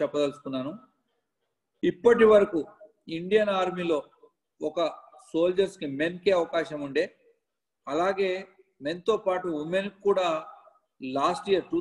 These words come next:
thousand nineteen నుంచే first batch as a example గా తీసుకున్నాం మేము. ఈ మన ఈ group లో meeting లో ఉన్న గర్ల్స్ aspirant ఎవరైతే ఉమెన్స్ ఉన్నారో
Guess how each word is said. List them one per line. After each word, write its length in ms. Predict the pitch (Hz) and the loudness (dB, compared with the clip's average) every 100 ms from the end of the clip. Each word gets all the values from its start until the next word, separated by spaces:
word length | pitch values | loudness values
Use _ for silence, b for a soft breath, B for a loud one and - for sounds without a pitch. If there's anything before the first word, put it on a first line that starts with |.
| - | -2
thousand 320 | 190 180 160 | -2 -2 -2
nineteen 480 | 151 160 - 175 175 | -6 -6 -8 -10 -10
నుంచే 200 | 160 175 | -2 -2
first 360 | - 147 - | 0 -4 -4
batch 300 | 165 170 165 | 2 2 2
as 200 | 170 147 | -2 2
a 240 | 151 139 131 - _ _ 143 | 2 2 -2 -10 _ _ -8
example 460 | 139 170 165 170 | 0 0 2 0
గా 60 | 160 | 0
తీసుకున్నాం 560 | - 139 - 151 147 | -2 -10 -8 -6 -4
మేము. 240 | 139 143 196 _ _ _ _ _ _ _ - | -4 -6 -10 _ _ _ _ _ _ _ -4
ఈ 440 | 156 165 151 - _ - - | 2 4 2 0 _ -20 -4
మన 440 | 139 151 151 147 - - - | 0 4 4 2 -6 -18 -6
ఈ 200 | 147 139 147 | -2 0 6
group 240 | 180 180 | 4 6
లో 100 | 190 | 0
meeting 420 | 160 165 180 180 | 2 -2 -2 0
లో 100 | 175 | 2
ఉన్న 480 | 165 160 160 135 135 - - _ _ 113 | 0 0 -2 0 -6 -12 -20 _ _ 2
గర్ల్స్ 540 | 147 180 175 - _ 135 | 6 6 4 -10 _ -8
aspirant 500 | 147 - 165 175 160 | -8 -8 -8 -6 -4
ఎవరైతే 340 | 147 151 151 | -4 -4 -6
ఉమెన్స్ 380 | 143 143 170 160 | -10 -8 -10 -8
ఉన్నారో 460 | 156 151 139 120 | -2 0 0 -2